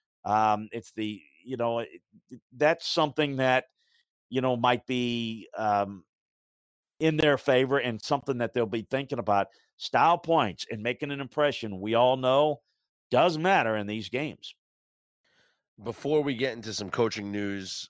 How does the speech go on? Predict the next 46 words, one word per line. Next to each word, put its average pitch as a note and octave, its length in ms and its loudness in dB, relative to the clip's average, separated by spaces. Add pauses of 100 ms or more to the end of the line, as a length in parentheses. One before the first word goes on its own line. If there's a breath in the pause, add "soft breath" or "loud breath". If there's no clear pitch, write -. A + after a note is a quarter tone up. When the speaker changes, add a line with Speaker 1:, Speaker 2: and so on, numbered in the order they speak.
Speaker 2:
uh, F#2 320 -2
Chris, F#2+ 440 -4 (460 soft breath)
let's G2+ 240 -8
look B2 260 0
at D3+ 120 -4
the B2+ 80 -4
rest B2 260 -2
of A#2+ 60 -12
the A#2+ 80 -8
games, F#2+ 640 -8
and G2 380 -6
e-, G#2 420 -8
every D#3+ 260 4
one C#3 180 4
of A#2 120 0
them G#2+ 160 2
is F#2+ 100 -8
pretty A2+ 240 -6
much G#2 320 -4
an, F#2 200 -10 (100)
a, F#2 200 -10
a, F2+ 380 -12
a F#2+ 140 -8
lopsided G2 1080 -2
spread. D2+ 520 -4 (400 loud breath)
We G#2 120 -6
talked A#2+ 300 0
about A#2+ 220 -2
the A#2 40 -14
games A2+ 280 -4
that G#2+ 120 0
are G#2+ 60 -2
close. G2 500 -2
You G#2+ 100 -6
know, F2+ 120 -4
Utah's F#2+ 460 -4
only G2 180 -8
a F#2 80 -8
six-point F#2+ 540 -8
favorite, F#2+ 480 -6
and E2+ 340 -14
Oklahoma's F#2 460 -6
a - 20 -12
nine-point D#2 560 -6
favorite, D#2 400 -12
but E2 160 -8